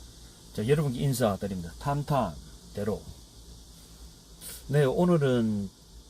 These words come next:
지금 이게 현재 전위인데요. 전위에서 일 차 상차를 하고, 그리고 전동면에 가서 이 차 상차 후 울산 울주군 두수면에 있는 유니팩으로, 어, 제가 화물을 운송합니다.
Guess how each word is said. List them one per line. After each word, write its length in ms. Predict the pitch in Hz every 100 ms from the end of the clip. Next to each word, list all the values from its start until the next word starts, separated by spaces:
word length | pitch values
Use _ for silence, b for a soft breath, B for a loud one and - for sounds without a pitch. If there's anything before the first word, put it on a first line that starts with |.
| - -
지금 200 | - 107
이게 200 | 117 107
현재 280 | 107 113 110
전위인데요. 720 | - 117 139 135 101 135 90 -
전위에서 1080 | 117 123 135 139 139 135 120 160 160 160 - - -
일 160 | 131 123
차 180 | - 139
상차를 560 | - 101 - 113 95
하고, 320 | 104 - 143 82 -
그리고 220 | - 107
전동면에 560 | - 110 117 127 113 110
가서 360 | 104 - 165 190 B B B B B -
이 80 | 113
차 160 | - 127
상차 440 | 117 107 101 113
후 260 | 104 117 98 80 - B B B B B - -
울산 480 | 165 160 185 175 -
울주군 580 | 190 175 - 165 117 110 131 - - - -
두수면에 560 | 135 - 143 127 120
있는 240 | 104 101 131 147 117 110
유니팩으로, 640 | 123 131 - 139 101 107
어, 520 | 120 - - - - 85 85 - -
제가 160 | 90 90
화물을 420 | 104 101 113 123 -
운송합니다. 580 | 95 98 98 95 95 82